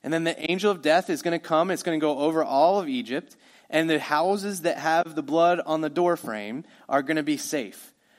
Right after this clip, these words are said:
But the houses that don't, the firstborn of every family, by the way, and of livestock, so this wasn't just humans, this was also livestock,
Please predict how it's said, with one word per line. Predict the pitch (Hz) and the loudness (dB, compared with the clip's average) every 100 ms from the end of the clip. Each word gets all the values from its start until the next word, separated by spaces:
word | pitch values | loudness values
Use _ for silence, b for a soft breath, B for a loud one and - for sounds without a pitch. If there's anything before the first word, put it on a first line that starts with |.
| b - | b -8
But | 143 | -2
the | 143 | 0
houses | 151 180 180 165 | 2 2 0 -2
that | 151 160 123 117 | -2 -4 -6 0
don't, | 208 151 151 - - b b b | 2 2 -2 -6 -14 b b b
the | - 139 | -4 -4
firstborn | - 185 214 226 - 175 180 175 175 - | -2 2 2 2 -4 0 2 2 -2 -2
of | 147 151 156 151 - | 4 4 4 -2 0
every | 151 175 185 180 | 0 2 0 0
family, | - 170 160 143 | 2 2 2 -2
by | 135 147 160 | 2 4 4
the | 160 | 2
way, | 139 131 | 0 -2
and | 151 170 196 | 0 0 0
of | - 165 139 | 4 4 4
livestock, | 135 160 170 - - 113 123 - | 2 4 4 0 -8 -6 -6 -4
so | 147 | -2
this | 151 156 | -2 0
wasn't | 175 180 180 | 0 0 -4
just | 135 165 - | -2 -4 -4
humans, | - 202 147 117 135 | -4 -2 -2 -4 -6
this | 139 - | -8 -8
was | 131 | -8
also | 120 139 156 160 139 | -4 -2 -2 -2 -2
livestock, | 135 131 139 - 92 101 | 0 0 -2 -6 -10 -10